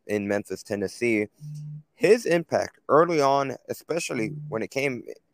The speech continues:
it just seemed like Memphis had no answer for him. Uh, his signature pull-up jumper in the mid-range, being able to attack, and really a key player.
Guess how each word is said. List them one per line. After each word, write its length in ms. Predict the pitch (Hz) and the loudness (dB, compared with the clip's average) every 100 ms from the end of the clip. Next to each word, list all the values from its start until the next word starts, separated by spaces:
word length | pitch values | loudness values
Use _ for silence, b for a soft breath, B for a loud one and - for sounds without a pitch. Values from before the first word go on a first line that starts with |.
| _ _ - | _ _ -4
it 160 | 123 | -2
just 180 | 151 151 | 0 -2
seemed 160 | 170 175 | -2 -2
like 220 | 135 - | -4 0
Memphis 340 | 123 147 135 | 0 0 -2
had 140 | 127 131 | 0 0
no 160 | 120 | 0
answer 200 | 123 160 107 | -2 -4 -4
for 120 | 107 | -4
him. 240 | 107 107 - | -4 -6 0
Uh, 100 | 113 | 2
his 240 | 110 98 | 2 0
signature 500 | 131 135 127 127 120 b b _ | 0 0 0 0 -2 b b _
pull-up 320 | 135 120 - | 4 4 4
jumper 320 | 120 123 123 | 2 4 2
in 60 | 120 | 2
the 60 | |
mid-range, 600 | 107 123 - 131 127 123 | 2 2 2 0 -2 -4
being 160 | 113 123 | -4 0
able 180 | 120 113 | 2 4
to 120 | 95 | 2
attack, 420 | 98 - 120 135 | 2 4 4 2
and 100 | 123 - - | -2 -10 2
really 340 | 123 143 135 - | 2 4 2 4
a 140 | 113 | 2
key 220 | - 131 | 2 -6
player. 540 | - - 120 123 120 | -8 0 4 6 6